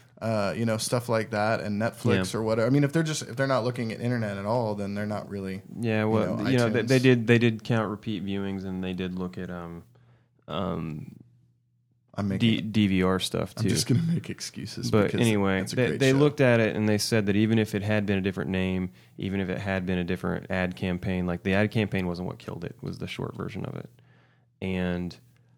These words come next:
Speaker 2: um, his explanation and what the, what the survey really said was that it was because it was a subtle, slowly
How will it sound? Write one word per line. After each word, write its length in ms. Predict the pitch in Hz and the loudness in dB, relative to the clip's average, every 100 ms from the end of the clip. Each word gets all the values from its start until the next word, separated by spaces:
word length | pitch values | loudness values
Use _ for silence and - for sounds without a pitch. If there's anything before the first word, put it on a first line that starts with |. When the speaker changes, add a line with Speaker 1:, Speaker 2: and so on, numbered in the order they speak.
| _ _ - | _ _ -6
Speaker 2:
um, 560 | 92 92 87 85 85 - _ _ | -4 -2 -4 -6 -8 -12 _ _
his 320 | 101 107 101 - - | -2 0 0 -2 0
explanation 720 | 101 - 117 107 107 117 123 | 0 2 4 6 6 4 2
and 180 | 107 95 | 2 0
what 160 | 92 | -2
the, 320 | - 90 85 - | 0 0 0 -2
what 200 | 95 - | -6 -4
the 280 | 90 85 - | -2 -2 -6
survey 460 | - 98 92 90 | -2 -2 2 0
really 420 | 87 90 95 104 110 | 2 2 2 0 -2
said 580 | - - 104 107 110 117 - - _ | -8 -4 0 0 -2 -8 -18 -20 _
was 180 | 92 90 | -6 0
that 140 | 92 | 2
it 100 | 90 76 | 2 2
was 280 | 87 85 | -2 -4
because 340 | 98 - 92 87 | -8 -8 -6 -6
it 100 | 82 | -6
was 140 | 85 | -6
a 80 | 85 | -8
subtle, 560 | - 90 87 90 90 - _ _ _ _ | -4 -2 -2 -2 -4 -10 _ _ _ _
slowly 540 | - - 92 87 87 | -10 0 2 2 2